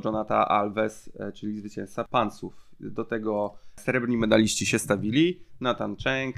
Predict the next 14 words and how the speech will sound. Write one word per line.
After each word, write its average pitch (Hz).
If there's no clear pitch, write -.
Pablo 107
Lasavelli. 120
Mamy 147
tutaj -
jeszcze 120
paru 113
zawodników, 107
których 120
na, 110
e, -
ostatnich -
podiach 104
nie 113
znajdziemy, 110